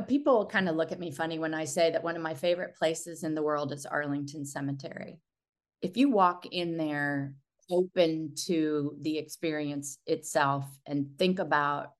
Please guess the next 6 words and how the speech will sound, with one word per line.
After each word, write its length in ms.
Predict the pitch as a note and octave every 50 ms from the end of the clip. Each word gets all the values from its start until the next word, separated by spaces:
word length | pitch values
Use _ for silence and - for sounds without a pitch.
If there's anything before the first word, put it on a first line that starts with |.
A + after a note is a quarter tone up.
| - -
the 80 | - D3
individuals 960 | - E3+ E3+ F3 D#3+ D#3 D3 D#3+ D3+ C#3+ C3+ C#3 D3 C#3+ C#3+ C#3 C#3 C3+ -
who 160 | - D#3+ D3+
are 100 | C#3+ C#3+
there, 560 | C3+ D3 C#3+ C#3+ D3 - - - C#3 C#3+ C#3 - - _ _ _ _ _ _ _ _ _ _ _ _ _ _
you 340 | - F#3 F#3 F#3+ F#3 F3 F3